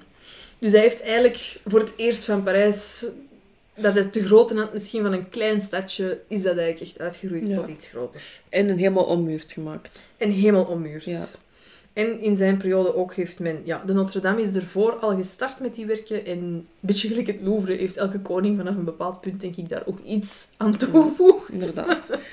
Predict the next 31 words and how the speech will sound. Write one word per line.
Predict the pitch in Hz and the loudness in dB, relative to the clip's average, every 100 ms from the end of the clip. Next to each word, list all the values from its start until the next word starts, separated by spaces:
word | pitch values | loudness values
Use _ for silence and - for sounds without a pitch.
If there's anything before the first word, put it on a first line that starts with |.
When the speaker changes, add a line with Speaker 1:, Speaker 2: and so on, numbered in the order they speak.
| - | -12
Speaker 2:
Nog | 185 | -6
een | 185 180 | -4 0
torentje | 180 165 160 - 165 - | 0 0 -2 -6 -8 0
bij. | 247 240 233 233 214 - - | 2 4 2 0 -2 -8 -4
Speaker 1:
Dus | 196 190 | -2 -2
voilà. | - 160 165 170 - - | 0 0 2 -2 -6 -8
En | 202 | -2
een | 208 196 | 0 2
paar | 196 190 185 | 2 2 0
hospitalen | 185 190 196 190 175 170 165 | -4 -4 -4 -2 0 0 -2
heeft | 160 | -6
hem | 170 165 | -10 -8
ook | 156 151 | -8 -10
opgericht. | - - - - - - | -14 -14 -16 -16 -14 -2
Dus | 190 | 2
hij | |
heeft | 190 190 | 2 2
echt | 202 | 2
Speaker 2:
Mhm. | |
Speaker 1:
van | 202 | 2
Parijs | 180 175 170 - | 2 2 2 0
wel | 151 151 160 | -4 -4 -4
meer | 180 185 | 0 2
een | 175 | 2
wereld... | 151 147 156 - - | -2 -4 -4 -8 -10
Ah | |
ja, | 151 - | -8 -8
een, | 151 - _ - - | -12 -16 _ -20 -12
sorry, | - 185 160 | 0 0 0
geen | - 247 | 0 2
wereldstad, | 233 214 240 - 320 - | 6 6 4 -2 -10 -10